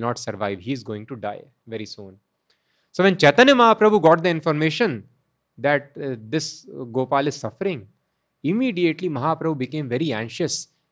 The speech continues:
and he rushed to the spot of Chait-, of where he was lying, he was suffering. And then he immediately went and, uh, then he spoke to his son-in-law. Very mercifully he told,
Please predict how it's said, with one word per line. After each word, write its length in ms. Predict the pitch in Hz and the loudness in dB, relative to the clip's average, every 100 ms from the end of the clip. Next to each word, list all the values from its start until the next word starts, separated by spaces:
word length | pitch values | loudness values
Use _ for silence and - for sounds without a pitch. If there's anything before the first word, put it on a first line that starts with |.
| - | -10
and 140 | 143 | -6
he 100 | 160 | -2
rushed 280 | 117 247 247 | 2 2 2
to 80 | 196 | -2
the 120 | 165 | -4
spot 520 | - - 123 107 - _ _ _ _ _ _ - | -4 -2 -2 -2 -8 _ _ _ _ _ _ -4
of 220 | 127 127 | -4 -4
Chait-, 300 | 139 127 - | -6 -6 -8
of 360 | 131 127 123 - | -6 -4 -6 -12
where 260 | 120 131 | -2 0
he 120 | 123 | 0
was 180 | 120 110 | 0 -4
lying, 220 | 107 113 | -4 -6
he 100 | 110 | -6
was 140 | 110 - | -8 -8
suffering. 400 | 104 - 104 95 _ _ _ _ _ _ _ _ _ _ | -12 -12 -14 -16 _ _ _ _ _ _ _ _ _ _
And 160 | 131 123 | -8 -4
then 120 | 131 | -4
he 80 | 131 | -4
immediately 520 | 139 147 143 135 139 | -4 -2 -2 -2 -4
went 360 | 110 139 180 - _ _ _ _ _ - | -2 -4 -4 -14 _ _ _ _ _ -12
and, 480 | 131 127 123 120 117 | -6 -4 -4 -6 -6
uh, 460 | 113 110 107 107 104 | -4 -4 -6 -8 -10
then 140 | 113 117 | -8 -8
he 60 | |
spoke 380 | 110 - 113 - | -8 -6 -6 -6
to 380 | 117 107 104 - _ _ _ _ | -8 -6 -8 -12 _ _ _ _
his 160 | 113 | -16
son-in-law. 560 | - 110 110 107 107 160 _ _ _ _ _ _ _ _ _ 117 | -12 -12 -10 -10 -10 -12 _ _ _ _ _ _ _ _ _ -4
Very 220 | 117 117 | -4 -4
mercifully 480 | 107 98 110 120 110 | -6 -10 -8 -6 -4
he 80 | |
told, 340 | 104 123 196 | -4 -8 -8